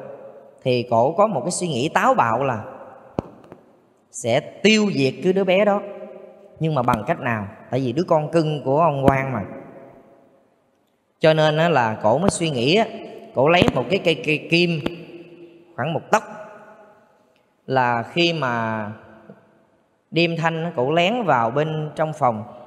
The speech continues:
cổ ghim cái cây kim đó vào trong ngay đỉnh đầu của đứa bé,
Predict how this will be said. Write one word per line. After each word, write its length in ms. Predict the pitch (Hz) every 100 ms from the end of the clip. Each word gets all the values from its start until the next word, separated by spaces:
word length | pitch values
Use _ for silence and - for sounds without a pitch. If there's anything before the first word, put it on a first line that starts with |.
| - - -
cổ 140 | 127 160
ghim 420 | 175 202 185 175
cái 100 | 208
cây 200 | 196 180 175
kim 220 | 180 175
đó 220 | 175 226
vào 320 | 151 131 123
trong 260 | 123 160 160
ngay 240 | 165 160
đỉnh 220 | 117 147
đầu 260 | 175 113 113
của 80 | 127
đứa 100 | 165
bé, 280 | 170 185